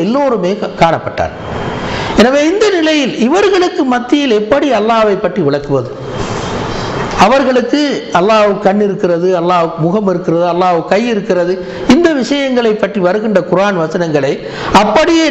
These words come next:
நேரடியாக கொடுத்தால் அவர்கள் இஸ்லாமும் ஒரு வகையான அல்லாஹ்வுக்கு உருவம் கொடுக்கின்ற,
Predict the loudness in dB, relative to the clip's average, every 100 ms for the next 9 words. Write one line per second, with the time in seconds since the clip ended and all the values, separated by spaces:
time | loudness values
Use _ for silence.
0 | 2 2 2 2 2 4 2 2 0 0
1 | 2 0 0 -6 -10 -8 -8 -2 2 2
2 | 2 0 -2 -4 -8 -6 -4 -4 0 2
3 | 4 4 4 2 -2 -6 -8 -6 -2 4
4 | 4 4 2 0 0 0 0 -2 -6 -12
5 | -10 -8 -6 2 4 4 4 4 2 2
6 | 4 4 2 2 0 0 -2 0